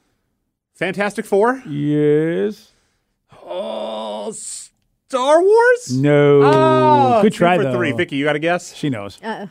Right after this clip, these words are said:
Speaker 3: oh, no, I was, ab-, I was, all I have in my mind right now is I just saw they teased a, the new Superman, and you'll never guess who's being the new Superman.
Speaker 2: You mean
Speaker 3: Uh, Superman, Spider-Man, excuse me.
Speaker 2: Uh, i-, in the comics? Or
Speaker 3: Yeah.
Speaker 2: who's the, who's the new Spider-Man?
Speaker 3: Nightcrawler.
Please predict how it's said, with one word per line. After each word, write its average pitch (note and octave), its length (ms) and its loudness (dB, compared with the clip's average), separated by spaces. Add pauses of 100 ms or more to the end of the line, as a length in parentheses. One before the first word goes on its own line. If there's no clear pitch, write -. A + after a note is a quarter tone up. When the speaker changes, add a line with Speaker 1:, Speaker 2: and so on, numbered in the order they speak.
(160)
Speaker 3:
oh, A3+ 140 -8
no, A3 120 -8
I G3+ 120 -4
was, A3+ 160 -4
ab-, G3 80 -10
I A3 140 -6
was, A#3 200 -2
all C4+ 280 0
I G4+ 40 0
have E4 140 -4
in D#4 60 -6
my C4+ 100 -2
mind G#3 260 -4
right C#4 140 -4
now C#4+ 200 -4
is B3+ 120 -4
I G#3+ 100 -4
just G#3+ 260 -8
saw A3+ 160 -4
they G3+ 160 -4
teased G#3 640 -10 (480)
a, F#3+ 400 -4 (600)
the G#3 200 -8
new A#3 220 0
Superman, F#3 640 -6 (180)
and A3 100 -2
you'll G#3+ 100 -2
never A3 320 -4
guess A#3 220 -8
who's A#3+ 220 -12
being A3+ 260 -6
the G#3+ 60 -4
new A3 100 -4
Superman. E3+ 540 -10 (220)
Speaker 2:
You D#3+ 160 0
mean F#3 300 0
Speaker 3:
Uh, C#4 100 0
Superman, C#4 340 -6
Spider-Man, A3+ 440 -4
excuse A3+ 200 -8
me. E3 140 -12 (420)
Speaker 2:
Uh, D#3 540 2
i-, D3+ 180 -2
in E3 120 -2
the C#3+ 100 -2
comics? A3 520 -4
Or A#3+ 200 2
Speaker 3:
Yeah. A3+ 200 2 (320)
Speaker 2:
who's G#3+ 240 -2
the, F#3 100 0
who's G3+ 180 0
the G3+ 60 -4
new A3 80 2
Spider-Man? G3 540 -2
Speaker 3:
Nightcrawler. F#3+ 680 -6